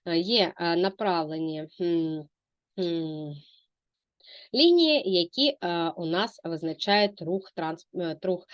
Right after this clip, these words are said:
автомобіля, і так само визначені, е, д-, параметри руху цього автомобіля. Це фізична модель. Це математична нижча модель,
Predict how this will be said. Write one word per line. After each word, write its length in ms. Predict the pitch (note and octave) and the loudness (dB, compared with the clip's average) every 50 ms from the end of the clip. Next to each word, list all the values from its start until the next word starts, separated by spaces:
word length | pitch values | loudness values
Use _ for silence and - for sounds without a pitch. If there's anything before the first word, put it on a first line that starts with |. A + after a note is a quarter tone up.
| - - - - - | -14 -14 -14 -8 -4
автомобіля, 720 | - F#3 - - B3+ B3+ C4+ C#4+ D4 F#4+ F#4+ F4 D#4+ B3+ - | -4 -4 -2 0 2 2 4 4 6 8 8 8 6 6 4
і 120 | - F4+ | 2 0
так 220 | F4+ - F3+ E3+ - | 2 2 -2 -4 -2
само 400 | - - G#3+ A3+ A#3 G#3+ G#3 - - | 0 0 2 2 2 2 0 -2 -2
визначені, 800 | D#3 D#3+ F3 F#3 F#3+ F#3+ F3+ F3 F3 - G3 F3+ F3 E3+ E3+ D#3 - | -4 -4 -2 0 0 0 0 0 0 0 0 2 2 2 0 -2 -4
е, 220 | E3 D#3+ D#3 D#3 D3+ | -6 -6 -6 -6 -6
д-, 220 | C#3+ - C#3+ D#3+ D3+ - | -8 -8 -8 -8 -4 -2
параметри 680 | E3+ E3 E3 E3 F#3 F#3 F3 E3+ - F3+ E3+ E3+ E3+ - | 0 0 2 2 2 2 2 0 -2 -2 -2 -2 -4 -4
руху 520 | - D#3+ D#3 D#3 D3+ C#3+ - - E3+ D#3 - _ | -6 -8 -6 -6 -8 -8 -8 -6 -6 -6 -8 _
цього 500 | - - D#3+ C#3+ C#3+ D3 D3+ D#3 D#3 D3+ - | -8 -8 -6 -6 -6 -6 -6 -6 -8 -10 -12
автомобіля. 840 | - - D#3+ D#3 _ - D#3 D#3 D#3 D#3 D3+ C#3+ C#3+ C#3 - - - _ _ - - - - - - - - _ _ _ _ | -14 -14 -14 -12 _ -8 -6 -6 -6 -6 -6 -8 -8 -10 -10 -12 -16 _ _ -20 -16 -14 -14 -12 -14 -14 -16 _ _ _ _
Це 320 | - - D#4 F4+ F4+ F4 - | 2 4 6 6 4 2 -2
фізична 540 | - - G#3 F3+ F3 E3 E3+ - - D3 C#3+ | -6 -6 -2 0 0 0 0 -2 -4 -6 -8
модель. 380 | C#3+ C#3 C#3 C#3 C#3 C3+ C3 - _ _ _ _ | -8 -10 -10 -12 -14 -14 -16 -18 _ _ _ _
Це 340 | _ - G#3+ A#3 D4 F4+ G4 F#4+ - | _ 0 2 2 2 2 0 -4 -6
математична 840 | A3+ G#3 F#3 E3+ - F3 E3 D#3+ D#3+ - D#3+ D3 - - - G3 G3+ | -4 -4 -2 -2 -2 -4 -4 -4 -6 -8 -10 -10 -8 -8 -6 -6 -4
нижча 380 | A3+ B3 C4 B3+ - - D4 C4+ | -4 -4 -6 -6 -4 -4 -2 -2
модель, 300 | C4+ C4+ B3+ C4+ C#4 | 0 0 0 0 0